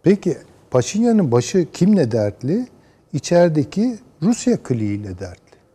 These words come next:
Ve bu Rusya kliği hakikaten halkın kanını emen böyle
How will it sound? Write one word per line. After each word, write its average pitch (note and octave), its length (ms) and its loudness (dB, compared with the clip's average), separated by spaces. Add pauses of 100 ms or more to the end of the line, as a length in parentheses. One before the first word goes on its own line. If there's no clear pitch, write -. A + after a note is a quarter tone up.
(680)
Ve G#2 100 -4
bu C3 60 0
Rusya G3+ 380 0
kliği C#3 300 0
hakikaten C#3+ 500 -4
halkın B2+ 380 -4
kanını C#3+ 440 0
emen G2 320 -4 (1000)
böyle G#2+ 340 2